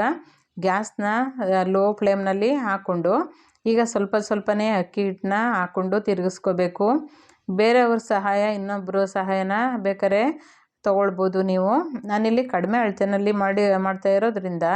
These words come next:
ಹಾಗೆ ಎಲ್ಲಾನು ಅಕ್ಕಿ ಹಿಟ್ಟನ್ನ ಹಾಕೊಂಬಿಟ್ಟು ಹಾಗೆ ಲೋ ಫ್ಲೇಮ್ನಲ್ಲಿ ಎಲ್ಲಾನು ಮಿಕ್ಸ್ ಮಾಡ್ಕೊಳ್ತಾ ಇದ್ದೀನಿ. ಯಾವುದೇ ರೀತಿ ಗಂಟಾಗೋದಿಲ್ಲ ಇದು. ಈಗ ನಾವಿಲ್ಲಿ, ಆ, ಕೊಬ್ಬರಿ ಮತ್ತು ಏಲಕ್ಕಿ ಪುಡಿ, ಗಸಗಸೆ ಎಲ್ಲ ಹಾಕ್ಕೊಂಡಿದ್ದೀವಲ್ಲ, ಅದನ್ನೆಲ್ಲ ಹಾಕ್ಕೊಂಡು ಮಿಕ್ಸ್ ಮಾಡ್ಕೋಬೇಕು.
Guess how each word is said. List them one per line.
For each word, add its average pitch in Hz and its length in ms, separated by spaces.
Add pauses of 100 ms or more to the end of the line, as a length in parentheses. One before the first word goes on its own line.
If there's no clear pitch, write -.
(560)
ಹಾಗೆ 196 300
ಎಲ್ಲಾನು 185 540 (360)
ಅಕ್ಕಿ 196 220
ಹಿಟ್ಟನ್ನ 202 300
ಹಾಕೊಂಬಿಟ್ಟು 185 540
ಹಾಗೆ 190 320
ಲೋ 185 320
ಫ್ಲೇಮ್ನಲ್ಲಿ 180 520 (540)
ಎಲ್ಲಾನು 185 420
ಮಿಕ್ಸ್ 214 340
ಮಾಡ್ಕೊಳ್ತಾ 175 500
ಇದ್ದೀನಿ. 170 380 (300)
ಯಾವುದೇ 190 400
ರೀತಿ 185 340
ಗಂಟಾಗೋದಿಲ್ಲ 180 720
ಇದು. 165 300 (600)
ಈಗ 233 180
ನಾವಿಲ್ಲಿ, 214 520
ಆ, 190 460 (200)
ಕೊಬ್ಬರಿ 196 340
ಮತ್ತು 196 320
ಏಲಕ್ಕಿ 190 420
ಪುಡಿ, 190 300 (520)
ಗಸಗಸೆ 190 480
ಎಲ್ಲ 190 180 (260)
ಹಾಕ್ಕೊಂಡಿದ್ದೀವಲ್ಲ, 185 640
ಅದನ್ನೆಲ್ಲ 180 520
ಹಾಕ್ಕೊಂಡು 190 600
ಮಿಕ್ಸ್ 190 360
ಮಾಡ್ಕೋಬೇಕು. 175 600